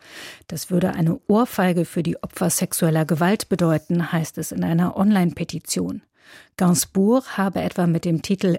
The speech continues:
Lemon Incest von neunzehnhundertvierundachtzig Inzest wie eine schöne Liebesbeziehung präsentiert, heißt es in der Petition.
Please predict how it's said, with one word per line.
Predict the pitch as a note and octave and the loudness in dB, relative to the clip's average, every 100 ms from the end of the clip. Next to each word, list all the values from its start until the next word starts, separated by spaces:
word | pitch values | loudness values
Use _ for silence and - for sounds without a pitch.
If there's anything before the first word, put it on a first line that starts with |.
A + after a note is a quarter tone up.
| - | 2
Lemon | F3+ F3+ G3 F#3 | 2 4 2 2
Incest | F3 E3 - F3+ - - | 0 -2 -2 -4 -4 -6
von | - F3+ | -2 2
neunzehnhundertvierundachtzig | E3+ F3 F#3+ F#3 D#3+ E3+ D#3+ - G3+ G3 F3 - F3 - - A#3 A3+ - - - - | 2 2 0 0 0 0 -2 -6 -4 -2 -2 -2 -6 -8 -4 -4 -4 -8 -16 -18 -6
Inzest | - F#3 - A3+ - - | 0 0 0 -2 -4 -4
wie | G#3+ | -2
eine | F#3+ G3 | 2 0
schöne | - - G#3+ G#3+ | 0 2 4 4
Liebesbeziehung | F3+ A3+ A3+ - F3+ - E3+ E3 | 2 0 0 -2 -4 -2 0 0
präsentiert, | D#3+ E3+ D3+ D3+ - F3 - - | 0 -2 0 -2 -4 -6 -8 -6
heißt | F3 D#3 - | -4 -4 -8
es | - | -8
in | D#3+ | -6
der | D#3 | -6
Petition. | - - E3+ - F3+ E3+ G#3+ | -6 -8 -8 -6 -4 -4 -6